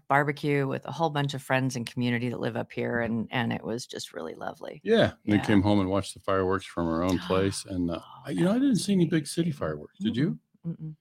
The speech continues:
Speaker 1: Well, where we're at, we can kinda see a lot of neighborhood stuff,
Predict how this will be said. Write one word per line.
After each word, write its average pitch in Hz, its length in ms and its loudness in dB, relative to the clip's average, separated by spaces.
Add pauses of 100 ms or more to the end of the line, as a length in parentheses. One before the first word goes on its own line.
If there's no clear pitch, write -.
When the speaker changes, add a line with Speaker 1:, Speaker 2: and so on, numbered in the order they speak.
Speaker 1:
Well, 196 440 8 (220)
where 208 320 2
we're 226 160 4
at, 247 280 6
we 175 120 -2
can 170 180 -4
kinda 160 220 -2
see 151 500 -2 (140)
a 151 100 0
lot 139 220 2
of 135 100 0
neighborhood 147 420 0
stuff, - 540 0